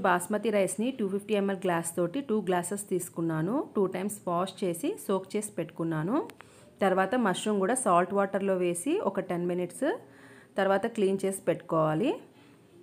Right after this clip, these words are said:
తర్వాత ఇక్కడ కుక్కర్ పెట్టి అందులో బిర్యానీ, ఆ, టూ స్పూన్స్ ఆయిల్, టూ స్పూన్స్ ఘీ వేసుకోవాలి. తర్వాత బిర్యానీ ఆకు,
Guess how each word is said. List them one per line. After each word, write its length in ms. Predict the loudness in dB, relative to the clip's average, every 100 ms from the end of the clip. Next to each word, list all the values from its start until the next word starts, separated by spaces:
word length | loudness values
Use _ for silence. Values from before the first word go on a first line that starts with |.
| 0
తర్వాత 380 | 4 6 4 4 0 0 0
ఇక్కడ 220 | 2 4 2 -2 -16 0
కుక్కర్ 340 | 0 4 4 4
పెట్టి 320 | 0 0 0 0 -4 -18 -20 -20 -20 -20 -20 -20 -12 -2
అందులో 240 | 0 2 2 6
బిర్యానీ, 400 | 8 8 4 0 0
ఆ, 40 | 0 0 2
టూ 80 | 2 2
స్పూన్స్ 320 | 0 0 4 6
ఆయిల్, 280 | 6 6 4 2 2
టూ 80 | 0
స్పూన్స్ 380 | 0 0 0 -2 -8 -10 -4
ఘీ 100 | -2 2
వేసుకోవాలి. 840 | 4 4 2 -2 2 2 2 2 0 -4 -12 -20 -20 -20 -20 -2
తర్వాత 440 | 2 4 4 2 2 0 -2 -14 -10 2
బిర్యానీ 440 | 6 6 6 6 4 2
ఆకు, 240 | 2 0